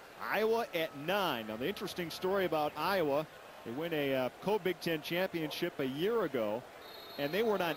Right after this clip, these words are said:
anybody's radar screen during the preseason. Not in the Big Ten, not in the top three,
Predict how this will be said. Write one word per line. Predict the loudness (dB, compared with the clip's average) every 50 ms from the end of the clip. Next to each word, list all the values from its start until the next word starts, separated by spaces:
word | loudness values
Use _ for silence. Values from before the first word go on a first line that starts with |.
| -2 -2
anybody's | -4 -2 0 0 2 2 2 2 2 0 0 0
radar | 0 2 2 4 4 2 2 0
screen | -2 -4 -4 -2 -2 -2 -2 0
during | 0 0 0 -2
the | -4
preseason. | -2 0 0 0 0 0 -2 -4 -2 -2 -2 -2
Not | 0 0 0 0
in | -2
the | -4 -2 0
Big | 0 0 0 -2
Ten, | -2 0 2 2 2 0 -4 -8 -10 -10 -10 -10 -10 -8 -6 -2
not | -2 0 0 0
in | -2
the | -2
top | 0 0 0 2 0 0 -2 -2
three, | 0 2 2 2 2